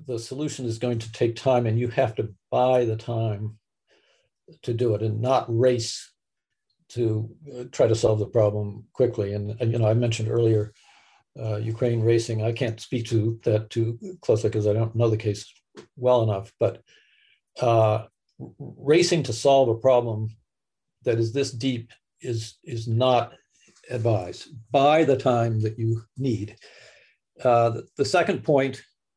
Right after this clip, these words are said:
is, uh, you, the likelihood that fundamental adjustments are going to be needed in the organic shape of the,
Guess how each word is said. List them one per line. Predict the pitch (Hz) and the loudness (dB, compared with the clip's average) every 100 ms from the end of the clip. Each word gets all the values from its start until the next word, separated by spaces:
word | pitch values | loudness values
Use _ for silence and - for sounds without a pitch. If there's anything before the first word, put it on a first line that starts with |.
| _ _ | _ _
is, | - 127 120 117 117 - _ _ _ _ _ - 120 | -4 -2 -2 -4 -8 -18 _ _ _ _ _ -18 -4
uh, | 113 113 - - - _ _ _ _ - | -2 0 -2 -6 -20 _ _ _ _ -12
you, | 123 - - - - - | -12 -12 -18 -20 -10 0
the | 123 | 2
likelihood | 135 156 160 131 143 123 113 - | 4 2 4 2 4 4 2 -2
that | 110 - | -4 -2
fundamental | - 165 156 135 131 113 | 0 2 2 2 2 0
adjustments | 113 120 117 113 110 113 - _ _ _ _ _ _ | 2 0 0 -4 -6 -8 -18 _ _ _ _ _ _
are | 131 | 0
going | 123 131 | 2 0
to | 113 | 0
be | 120 120 | -6 -4
needed | 120 120 107 107 - _ _ _ _ - | -6 -4 -6 -6 -12 _ _ _ _ -6
in | 127 | 0
the | 120 | 0
organic | 117 131 120 127 113 110 | 4 4 4 2 2 0
shape | - 120 113 | 2 2 2
of | 104 | -4
the, | 98 | -6